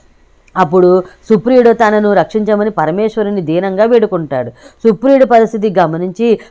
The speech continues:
పరమేశ్వరుడు వెంటనే నాగేశ్వర జ్యోతిర్లింగ రూపంలో తరలివచ్చి ఆ దారుగారుడిని,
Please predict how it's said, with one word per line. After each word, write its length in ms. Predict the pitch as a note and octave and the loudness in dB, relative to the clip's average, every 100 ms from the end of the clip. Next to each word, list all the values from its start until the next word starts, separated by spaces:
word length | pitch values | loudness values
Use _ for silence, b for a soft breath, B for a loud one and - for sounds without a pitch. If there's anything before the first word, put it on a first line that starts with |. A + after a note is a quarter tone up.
| - | -6
పరమేశ్వరుడు 540 | D#3+ F#3 B3 B3 A3 | -2 0 0 0 -2
వెంటనే 520 | F3+ D3 D#3+ F#3 A3 G3+ B D#3 | -2 -4 -6 -4 -4 -6 B -2
నాగేశ్వర 480 | D#3 F#3 A#3+ C4 | -2 0 2 2
జ్యోతిర్లింగ 520 | B3 A#3+ G#3+ G#3+ G3+ F3 | 2 0 0 -2 -2 -4
రూపంలో 540 | C#3+ E3 E3 G3+ A#3 | -4 -6 -2 2 2
తరలివచ్చి 1040 | - _ F3+ D#3 E3 F3+ F3+ - B3 A#3+ A#3+ b b | 0 _ -4 -2 0 -2 -4 -4 -2 -2 -4 b b
ఆ 320 | F3+ F#3 F3+ D#3+ | 0 2 2 0
దారుగారుడిని, 1080 | D#3 D#3 F3 A3 B3+ B3+ A#3+ A#3+ A#3 G3+ | -4 -2 2 2 4 4 4 2 0 -2